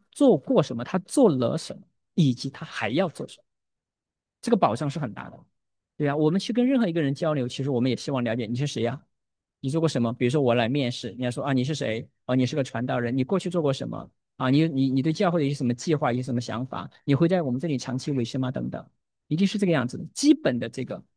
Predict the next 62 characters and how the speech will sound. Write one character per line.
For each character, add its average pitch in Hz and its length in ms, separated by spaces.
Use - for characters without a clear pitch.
啊。 - 160
然 165 120
后 220 100
亚 226 180
伯 185 100
兰 160 120
马 120 160
上 156 140
就 147 80
反 101 200
问 113 140
他 - 260
啊， 131 140
亚 175 160
伯 170 100
兰 139 100
马 127 220
上 156 160
也 120 160
是 147 340
来 120 240
反 110 260
问。 123 120
在 127 340
第 139 420
八 196 200
节， 131 160
亚 127 180
伯 160 140
兰 131 100
说 165 240
：“主 139 200
耶 214 180
和 185 120
华， 117 300
我 160 220
怎 127 420
能 120 340
知 220 280
道 202 260
必 190 300
得 117 220
这 165 220
地 147 180
为 120 160
业 127 220
呢？” 117 320
啊， 120 220
如 156 120
果 180 80
我 147 60
们 170 80
仔 127 140
细 160 120
思 160 160
想 123 160
这 143 100
一 135 60
句 120 100
经 123 220
文， 117 100
就 139 140